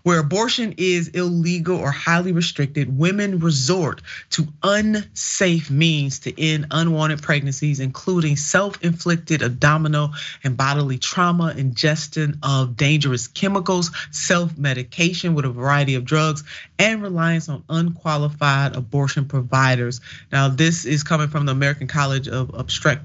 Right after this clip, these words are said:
Ob-, Obstetricians and Gynecologists.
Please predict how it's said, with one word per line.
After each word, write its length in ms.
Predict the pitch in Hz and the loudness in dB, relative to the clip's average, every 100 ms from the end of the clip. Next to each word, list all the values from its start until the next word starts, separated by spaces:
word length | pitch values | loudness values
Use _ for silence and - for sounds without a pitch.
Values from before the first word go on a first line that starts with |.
| - - | -10 -4
Ob-, 160 | 131 - - 131 | -4 -4 -10 -6
Obstetricians 1500 | 131 - - 208 170 - - - _ - 247 233 143 131 - 131 | -4 -6 -4 0 0 -2 -18 -20 _ -4 -2 0 0 0 -2 0
and 360 | 147 139 139 - - - - | 2 2 -2 -8 -16 -6 -2
Gynecologists. 1300 | 143 139 - - - 196 185 165 143 131 117 117 | 0 0 -6 -10 -2 0 2 2 0 -2 -4 -8